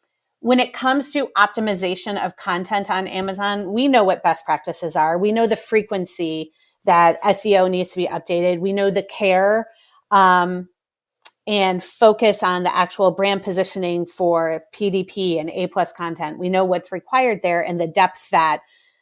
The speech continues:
when you're selling direct as a brand, you can go to. Uh, we have heard feedback from brands where moving from a reseller model, there was not that level of care,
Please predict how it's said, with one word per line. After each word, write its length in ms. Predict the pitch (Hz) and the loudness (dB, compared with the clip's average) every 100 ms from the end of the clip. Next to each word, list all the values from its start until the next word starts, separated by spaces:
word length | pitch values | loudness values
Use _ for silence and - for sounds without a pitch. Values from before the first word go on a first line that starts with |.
| _ _ | _ _
when 140 | 180 | -6
you're 100 | 180 | -4
selling 380 | 170 - 185 170 | -4 -4 -4 -4
direct 380 | 160 156 240 277 | -6 -2 -2 0
as 180 | 165 156 | -4 -4
a 60 | |
brand, 440 | 151 156 147 151 156 | -8 -10 -10 -10 -12
you 400 | - 170 175 190 | -12 -8 -4 -4
can 240 | - 165 | -4 -6
go 240 | 156 180 202 | 0 2 0
to. 380 | 190 - 101 - _ _ _ _ _ _ _ _ _ _ _ | -2 -12 -12 -14 _ _ _ _ _ _ _ _ _ _ _
Uh, 260 | 208 247 262 262 | 6 6 6 0
we 200 | 220 226 | 0 2
have 280 | 214 - - | 0 -2 -10
heard 340 | - 269 262 220 | -2 4 4 4
feedback 540 | - 247 196 190 196 | -2 -2 4 4 4
from 260 | - 214 190 | 0 -4 0
brands 460 | 196 190 190 190 | -2 0 0 -2
where 440 | 190 180 175 170 170 - - | 0 0 2 0 -4 -10 -10
moving 420 | 208 202 214 214 | -2 0 2 0
from 220 | 190 214 | -2 -4
a 60 | 190 | -2
reseller 580 | 185 285 277 226 202 185 | 0 0 4 4 4 2
model, 500 | 180 175 175 170 175 | 2 2 4 2 0
there 160 | 190 190 | 2 4
was 440 | 185 175 - - _ _ _ _ _ _ _ _ | 2 0 -6 -16 _ _ _ _ _ _ _ _
not 340 | 202 226 226 | -2 0 2
that 200 | 214 202 | 4 4
level 240 | 190 180 180 | 6 4 4
of 160 | 170 | 0
care, 340 | - 165 143 | -4 -8 -6